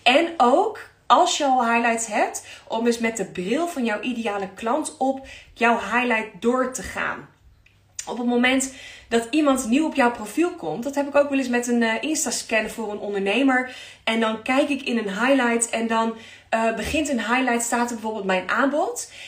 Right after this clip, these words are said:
En dan begint een highlight met, ehm, "Ik was gisteren aan het wandelen." En dan daarna over, eh, "Ik onderneem al vijf jaar." En terwijl ik denk, "Huh, eh, ten eerste, wie ben jij?" Want ik heb geen idee, eh,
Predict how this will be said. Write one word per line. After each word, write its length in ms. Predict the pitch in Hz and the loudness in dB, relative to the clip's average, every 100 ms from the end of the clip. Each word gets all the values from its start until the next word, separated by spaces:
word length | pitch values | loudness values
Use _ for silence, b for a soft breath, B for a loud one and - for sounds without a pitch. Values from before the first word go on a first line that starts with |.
| B | B
En 100 | 233 | 0
dan 140 | 240 | 2
begint 320 | 233 - 311 285 | 2 0 0 0
een 240 | 240 240 | 0 0
highlight 320 | 247 233 220 | 2 2 0
met, 420 | 220 226 226 - B B - | 0 -2 -2 -8 B B -2
ehm, 300 | 233 233 233 | 2 2 0
"Ik 120 | 240 | -2
was 160 | 254 254 | -2 0
gisteren 280 | 277 - 233 | 0 0 -2
aan 60 | |
het 100 | 202 | 2
wandelen." 520 | 240 254 170 156 - - B B B | 2 2 0 -2 -4 -10 B B B
En 140 | 214 220 | -2 0
dan 180 | 226 | 0
daarna 420 | 214 226 233 240 233 | 0 0 2 2 2
over, 520 | 226 233 233 226 220 | 0 0 0 0 0
eh, 280 | 233 247 220 - | -2 -2 -4 -6
"Ik 140 | 240 | -6
onderneem 380 | 240 233 247 254 | -2 0 2 2
al 80 | 196 | 0
vijf 340 | 202 180 180 | 2 2 0
jaar." 400 | 170 165 165 170 | -2 -2 -2 -4
En 300 | - 220 226 220 B B B - | -6 -2 -4 -6 B B B -6
terwijl 380 | 233 247 247 | 0 2 2
ik 160 | 277 240 | 0 0
denk, 240 | 220 220 - 175 | 0 -2 -4 -2
"Huh, 240 | 196 254 277 | 2 2 0
eh, 340 | - 220 214 208 | -2 -2 0 -2
ten 140 | 240 | -2
eerste, 300 | 233 269 - | -2 -2 -2
wie 140 | 202 196 | -2 2
ben 200 | 190 226 | 2 4
jij?" 240 | 247 294 | 2 0
Want 160 | 240 233 | -2 -4
ik 80 | |
heb 100 | 233 | -8
geen 220 | - 240 226 | -6 -4 -4
idee, 540 | 196 220 240 226 | 0 4 4 2
eh, 60 | - | -6